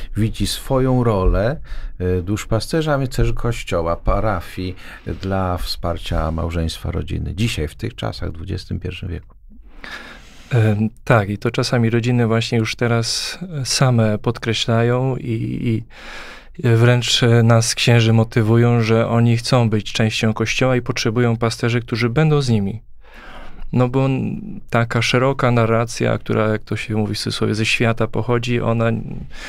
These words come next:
Speaker 2: czasami rodzinę, e, niweluje na rzecz nowych pomysłów, jak ma wyglądać świat, a jednak rodzina to najstarsza instytucja biblijna, tak jak Pan Bóg wymyślił, żeby właśnie w,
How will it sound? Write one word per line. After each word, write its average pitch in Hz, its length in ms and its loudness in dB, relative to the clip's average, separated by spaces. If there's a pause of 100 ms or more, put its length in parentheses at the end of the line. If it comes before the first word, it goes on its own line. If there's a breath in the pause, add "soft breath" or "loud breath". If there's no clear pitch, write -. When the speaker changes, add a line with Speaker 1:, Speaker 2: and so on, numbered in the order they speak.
(160 loud breath)
Speaker 2:
czasami 117 400 4
rodzinę, 120 600 2 (640 loud breath)
e, 117 120 2
niweluje 131 640 4
na 123 120 2
rzecz 123 500 0
nowych 117 360 2
pomysłów, 117 680 0
jak 113 160 0
ma 110 120 0
wyglądać 107 480 -2
świat, 131 520 -2 (600 loud breath)
a 131 120 0
jednak 147 580 0 (260)
rodzina 135 400 2
to 131 140 0
najstarsza 113 500 0
instytucja 113 600 -2
biblijna, 117 720 2 (180)
tak 113 280 -2
jak 110 140 0
Pan 117 240 2
Bóg 107 160 -2
wymyślił, 110 520 2
żeby 107 260 -2
właśnie 107 420 0
w, - 340 -14